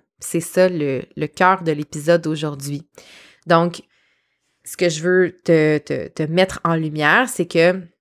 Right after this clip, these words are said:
on va souvent, du moins ce que j'observe, c'est que les entrepreneurs vont souvent focuser sur justement le look de, d'un visuel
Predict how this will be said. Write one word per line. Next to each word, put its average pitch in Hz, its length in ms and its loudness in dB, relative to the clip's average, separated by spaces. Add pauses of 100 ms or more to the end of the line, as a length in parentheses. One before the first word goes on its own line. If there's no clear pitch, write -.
(920)
on 160 120 -4
va 160 120 0
souvent, 170 600 2 (500)
du 156 160 -6
moins 143 240 -4
ce - 100 -8
que 156 80 -4
j'observe, 147 580 0 (120)
c'est - 180 -10
que - 80 -16
les 151 140 -4
entrepreneurs 156 500 -4
vont 165 140 -4
souvent 165 240 -4
focuser 202 560 -2
sur 190 520 2 (640)
justement 160 480 -4
le 156 160 0
look 180 420 0 (760)
de, 180 640 6
d'un 165 240 2
visuel 165 580 2